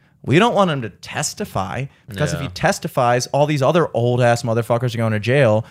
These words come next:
Speaker 1: and it delegitimizes our institution. So let's do what we always do and fucking Epstein him, baby."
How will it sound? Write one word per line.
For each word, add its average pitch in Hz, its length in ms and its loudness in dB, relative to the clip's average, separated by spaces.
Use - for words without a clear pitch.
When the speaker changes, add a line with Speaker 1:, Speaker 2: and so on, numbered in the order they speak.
Speaker 1:
and 139 320 2
it 123 420 -2
delegitimizes 120 1120 -2
our 110 240 0
institution. 123 640 -6
So - 180 -4
let's 180 260 2
do 185 240 2
what 170 100 2
we 120 160 0
always 151 580 6
do 87 380 -6
and 113 240 -4
fucking 220 360 -4
Epstein - 440 -2
him, 110 120 0
baby." 180 420 -2